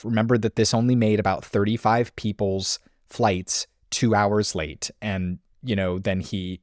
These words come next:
prevented whatever accompanying flight that would have been next, you know, by taking the plane to Reno. But it wasn't, like, some huge disruptive thing. No one was hurt.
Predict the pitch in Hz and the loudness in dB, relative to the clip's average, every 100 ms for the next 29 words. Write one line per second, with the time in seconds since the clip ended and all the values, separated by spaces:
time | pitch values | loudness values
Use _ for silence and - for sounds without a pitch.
0 | _ _ _ - 170 117 117 123 104 107 | _ _ _ 2 4 4 4 4 2 2
1 | 101 92 95 92 92 - _ _ 120 - | 2 0 0 0 -2 -6 _ _ -8 -2
2 | 117 107 107 90 87 - 92 90 87 - | -4 -2 -4 -4 -6 -4 -2 -2 -4 -8
3 | - _ _ _ _ _ _ _ _ _ | -10 _ _ _ _ _ _ _ _ _
4 | 113 110 101 101 92 - 87 87 92 - | -4 0 2 2 -2 -2 -4 -2 -4 -6
5 | - 123 117 117 110 90 87 104 92 95 | -4 -2 2 2 2 0 -2 -6 -4 -6
6 | 90 92 87 90 82 82 80 147 147 151 | -6 -6 -8 -8 -8 -4 -2 2 2 2
7 | 185 262 - - 110 - 107 107 - 92 | 2 0 0 0 0 0 -2 -2 -6 -4
8 | 92 - 82 - 107 80 87 _ _ _ | -4 -4 -6 -4 -4 -4 -10 _ _ _
9 | _ _ _ - 120 127 151 185 - 95 | _ _ _ 0 6 8 8 8 6 4